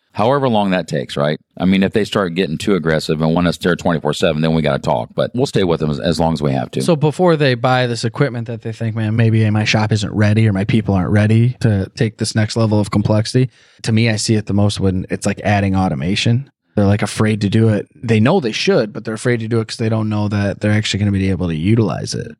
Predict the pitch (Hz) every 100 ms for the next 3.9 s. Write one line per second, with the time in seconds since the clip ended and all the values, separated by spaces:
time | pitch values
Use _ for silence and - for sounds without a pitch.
0 | - 107 107 107 104 107 110 120 117 -
1 | 107 139 92 92 95 92 85 85 80 101
2 | 98 92 87 - 82 73 76 78 82 87
3 | - - 78 76 95 92 76 71